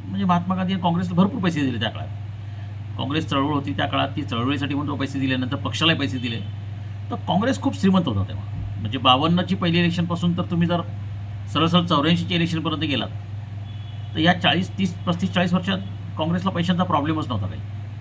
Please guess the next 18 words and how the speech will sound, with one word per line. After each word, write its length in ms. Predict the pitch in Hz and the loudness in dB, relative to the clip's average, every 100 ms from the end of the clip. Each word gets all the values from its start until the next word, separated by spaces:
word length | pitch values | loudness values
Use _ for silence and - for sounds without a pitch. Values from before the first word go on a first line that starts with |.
| - - - - - - - | -10 -8 -8 -8 -8 -8 -6
आणि 160 | - 165 | -2 0
भाजप 400 | - - 147 220 - - - - - - | 0 -2 0 -2 -2 -8 -8 -8 -6 -2
suffered 340 | 165 - 165 | 0 2 2
on 480 | - 185 185 120 151 | 4 2 2 2 6
every 220 | 170 240 | 8 8
front. 420 | 185 - 98 - - - - - - - - - - - - - | 6 2 -4 -4 -6 -8 -8 -8 -8 -6 -6 -6 -6 -4 -4 0
आता 200 | - 175 226 | 2 4 2
तीस 180 | 247 233 | 2 2
वर्ष 180 | 349 - | 2 2
exactly 360 | 208 185 233 254 | 4 4 4 2
स्थिती 260 | - 190 | 0 0
उल-, 160 | 202 175 | 2 4
उलट 200 | 175 180 | 6 6
झाली 280 | 131 95 90 | 4 -2 -4
आहे. 100 | - - - - - - - | -6 -8 -8 -8 -6 -8 -4
काँग्रेसचे 400 | 131 131 202 175 | -2 2 2 4
आर्थिक 300 | 196 180 208 | 4 2 -2
स्रोत 260 | 180 208 202 | -4 0 0